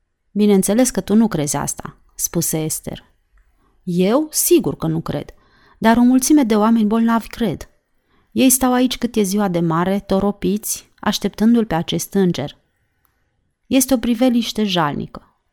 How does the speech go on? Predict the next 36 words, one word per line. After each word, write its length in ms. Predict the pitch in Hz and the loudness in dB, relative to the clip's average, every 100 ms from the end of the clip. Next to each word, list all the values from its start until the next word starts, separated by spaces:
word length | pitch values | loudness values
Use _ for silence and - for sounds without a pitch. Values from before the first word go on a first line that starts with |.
| _ | _
Halal, 540 | - 269 233 175 156 | 0 4 4 2 0
înger, 420 | 160 160 156 147 - _ - - | -2 -2 -4 -6 -10 _ -20 -8
să 180 | - 240 | -6 -2
coboare 400 | 247 226 285 262 | 2 4 4 4
aici 280 | 247 254 - | 2 0 0
odată 380 | 220 226 208 | -2 0 0
la 140 | 202 185 | 0 0
nu 120 | 208 | 0
știu 200 | 214 190 | -2 -6
cât 300 | - 220 - | -6 -6 -4
timp 340 | 180 196 226 - - - - | -2 0 0 -4 -20 -20 -8
și 140 | - | -2
să 160 | - 254 | 0 2
vindece 420 | 269 277 254 226 | 4 4 4 2
doar 240 | 202 220 | 0 0
un 320 | 220 208 214 - | 0 2 2 2
om, 260 | 196 151 143 _ _ _ _ _ | -4 -4 -8 _ _ _ _ _
iar 260 | 214 226 233 | 0 2 4
restul 340 | 285 262 254 | 2 2 0
să 140 | 247 | 0
sufere. 640 | 233 - 175 - 156 156 _ _ _ _ _ _ _ _ _ _ _ _ _ _ _ - | -2 -2 -4 -6 -10 -10 _ _ _ _ _ _ _ _ _ _ _ _ _ _ _ -8
Se 180 | - | 0
opriră 380 | 262 254 311 294 | 0 2 2 4
pe 140 | 285 190 | 0 -2
treptele 460 | 190 196 185 175 | -2 -4 -2 -4
foarte 380 | 175 175 180 202 | -2 -4 -4 -4
vechi 260 | 165 190 196 | -4 -4 -4
și 200 | - 160 | -6 -6
tocite 640 | 175 165 - 180 190 185 | -6 -4 -6 -6 -6 -6
care 240 | 202 180 | -4 -2
duceau 380 | 170 175 - 196 | -2 -4 -2 0
în 80 | 185 | 0
interiorul 580 | 170 165 170 175 185 175 | -2 -4 -4 -2 -2 -4
cavernos 640 | 170 165 170 165 165 175 | -4 -4 -4 -4 -4 -4
al 140 | 165 170 | -6 -6
clădirii. 560 | 185 190 170 - - | -6 -4 -6 -10 -14